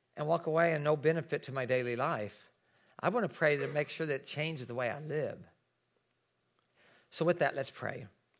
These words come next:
Father, thank you for your word. Thank you that prayer is not mystical or something that's really created to give us guilt, but that is to release us from these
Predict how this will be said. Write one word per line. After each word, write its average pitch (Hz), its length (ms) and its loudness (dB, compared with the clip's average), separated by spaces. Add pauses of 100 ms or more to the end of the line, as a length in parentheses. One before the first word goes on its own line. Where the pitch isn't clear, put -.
(840)
Father, 165 440 4 (580)
thank 180 240 0
you 151 60 -6
for 135 140 -8
your 123 120 -4
word. 98 400 -6 (400)
Thank 175 220 0
you 185 100 0
that 135 200 -2
prayer 151 380 2
is 139 160 -2
not 131 280 0
mystical 143 760 -4 (640)
or - 100 -4
something 165 400 0
that's - 360 -4 (440)
really 175 240 6
created 139 360 -2
to 120 60 -10
give 123 120 -6
us 117 140 -10
guilt, - 440 -8 (560)
but 139 120 -12
that 160 100 0
is 156 220 -8
to - 140 -12
release 143 840 -6
us 104 340 -10 (380)
from 139 240 -6
these 127 300 -6